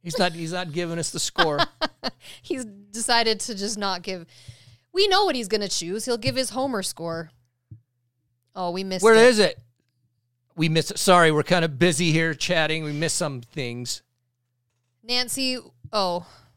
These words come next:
Speaker 1: Twenty-four twenty-three is what James has.
Speaker 2: It's just ridiculous. Nancy, we kinda did away with that.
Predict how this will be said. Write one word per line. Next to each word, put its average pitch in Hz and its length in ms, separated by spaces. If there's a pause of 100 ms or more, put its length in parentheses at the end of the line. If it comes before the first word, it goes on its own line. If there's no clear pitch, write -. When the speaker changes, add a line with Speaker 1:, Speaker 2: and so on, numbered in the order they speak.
(140)
Speaker 1:
Twenty-four 233 540
twenty-three 214 580
is 190 100
what 196 140
James 190 380
has. 160 460 (1160)
Speaker 2:
It's - 100
just - 140
ridiculous. - 440
Nancy, 240 320
we 254 100
kinda 359 260
did 214 160
away 180 260
with 175 160
that. 185 320